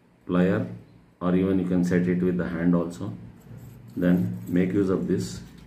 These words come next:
other hand, put it over, set it exactly at twelve, then press it down. Okay, the hand is in place now.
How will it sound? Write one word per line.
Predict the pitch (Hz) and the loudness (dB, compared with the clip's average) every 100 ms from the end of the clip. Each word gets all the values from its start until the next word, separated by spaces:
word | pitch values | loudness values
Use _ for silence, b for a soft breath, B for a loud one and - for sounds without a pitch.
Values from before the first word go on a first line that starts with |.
| - - - - - - | -20 -20 -20 -20 -20 -10
other | 82 92 90 | -4 0 0
hand, | 87 87 87 - - - - - - - - | 0 0 -2 -4 -12 -18 -20 -20 -20 -20 -12
put | - 90 | -6 -2
it | 98 | 0
over, | 92 92 92 95 113 - - - - _ _ | 2 2 2 0 -6 -10 -18 -20 -20 _ _
set | - 90 | -4 -2
it | 95 87 | 0 0
exactly | 90 87 90 87 92 | 0 2 0 2 0
at | 90 87 - | 0 -2 -2
twelve, | 90 90 90 - - - - _ _ - - - - | 2 2 2 -4 -10 -18 -20 _ _ -20 -20 -20 -4
then | 87 90 | 0 2
press | 87 87 90 | 2 0 0
it | 87 87 | -2 -2
down. | 87 87 - - _ _ _ _ - - | -2 -4 -10 -18 _ _ _ _ -16 -10
Okay, | 98 101 110 113 - - _ _ _ _ _ - | -6 -4 -6 -10 -16 -20 _ _ _ _ _ -12
the | 85 | -4
hand | 87 95 | 0 2
is | 95 90 | 2 2
in | 90 90 | 2 2
place | 90 87 87 | 2 2 0
now. | 90 87 | 0 -2